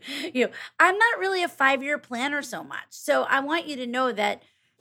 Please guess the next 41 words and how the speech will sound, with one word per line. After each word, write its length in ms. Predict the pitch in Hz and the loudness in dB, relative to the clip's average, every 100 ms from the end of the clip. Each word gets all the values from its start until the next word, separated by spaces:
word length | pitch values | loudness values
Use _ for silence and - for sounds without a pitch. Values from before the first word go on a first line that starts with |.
| _ - | _ -10
you 200 | 220 339 | -2 0
don't 300 | 381 349 - | 0 -4 -4
have 240 | 277 277 277 | -2 -2 -2
to 80 | 262 | -2
have 140 | 262 | -2
a 40 | 233 | -4
five-year 480 | - 196 196 180 | -2 -4 -2 -6
plan. 520 | 170 220 214 165 156 - | -6 -6 -4 -6 -10 -6
And 420 | 233 240 233 233 240 _ _ _ _ _ _ _ - | 0 0 0 -4 -8 _ _ _ _ _ _ _ -4
you 200 | 262 269 | 0 0
definitely 920 | 208 302 403 262 226 196 185 185 202 _ _ _ _ _ _ _ | 0 0 0 -6 -6 -10 -10 -10 -12 _ _ _ _ _ _ _
don't 200 | 311 359 | -2 -2
have 140 | 453 453 | -2 -4
to 80 | 339 | -2
have, 220 | 339 294 | -2 -2
like, 180 | 311 269 | -4 -4
a 60 | |
traditional 640 | - 269 214 262 269 269 - - | -8 -10 -10 -8 -8 -10 -12 -14
business 480 | 160 196 262 277 | -12 -8 -8 -8
plan. 280 | - 302 302 | -6 -4 -2
I 40 | 269 | 0
mean, 180 | 247 | -2
if 120 | 233 214 | -2 -6
you 100 | 185 | -10
want 280 | 190 294 311 | -6 -6 -6
one, 200 | 175 175 | -14 -16
you 80 | |
can. 340 | 160 247 208 170 | -8 -6 -6 -6
But 260 | 180 160 _ _ _ _ - | -8 -8 _ _ _ _ -6
what 160 | 214 202 | 0 4
I 200 | 285 277 | 4 4
know 300 | 196 175 170 | -4 -8 -10
is 180 | 208 185 | -8 -2
that 220 | 202 233 | -2 0
most 300 | 226 247 - | 2 2 0
people, 300 | 240 233 233 | -8 -2 -2
when 160 | 214 | -2
they 100 | 202 | -6
hear 140 | 214 190 | -6 -6
business 440 | 160 247 240 240 | -4 -4 -4 -10
plan, 420 | - 247 233 233 | -10 -6 -4 -6